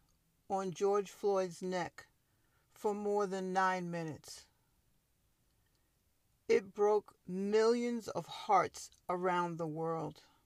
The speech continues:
And if you ask yourself, "What has that got to do with our situation as women of color?" we must recognize that what happens to our men happens to us.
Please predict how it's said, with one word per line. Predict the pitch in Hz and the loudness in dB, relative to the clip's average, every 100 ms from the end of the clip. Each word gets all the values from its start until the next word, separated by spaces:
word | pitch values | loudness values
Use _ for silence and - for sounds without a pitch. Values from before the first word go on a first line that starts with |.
| _ _ _ _ _ _ _ _ _ _ _ - | _ _ _ _ _ _ _ _ _ _ _ -2
And | 190 | 0
if | 208 220 | 0 2
you | 220 - | 0 4
ask | 214 262 277 - | 6 6 2 0
yourself, | 214 - 202 185 180 - - _ | 0 0 0 0 0 -8 -20 _
"What | 185 220 277 | 2 4 4
has | 269 247 - | 2 -2 0
that | 185 180 | 0 0
got | 185 180 - | 0 0 -2
to | 185 | -12
do | 165 180 196 190 190 - _ _ _ _ _ - | -10 -4 -4 -4 -8 -14 _ _ _ _ _ -12
with | 175 185 - | -2 -2 0
our | 185 185 185 | 2 4 2
situation | - 208 226 196 202 233 - 151 151 - | -4 -10 -8 -2 0 -2 -6 -6 -6 -2
as | 170 170 | -4 -2
women | 180 208 214 208 | -2 0 -2 -4
of | 180 - | -6 -8
color?" | - 214 208 214 240 - _ _ _ _ _ _ _ _ _ _ - - - _ _ _ _ - | 0 4 6 4 2 -4 _ _ _ _ _ _ _ _ _ _ -20 -20 -20 _ _ _ _ 0
we | 233 | 2
must | 240 - | 2 2
recognize | 226 277 392 277 277 220 185 | 4 4 2 2 2 2 0
that | 180 180 | 2 2
what | 196 | 4
happens | 214 214 196 - | 4 4 0 -2
to | 214 | 4
our | 196 180 | 8 8
men | 175 185 190 160 | 6 2 0 -2
happens | 160 170 - 165 - | 0 0 0 -8 -8
to | - - | -8 2
us. | 180 156 - - | 4 4 0 -14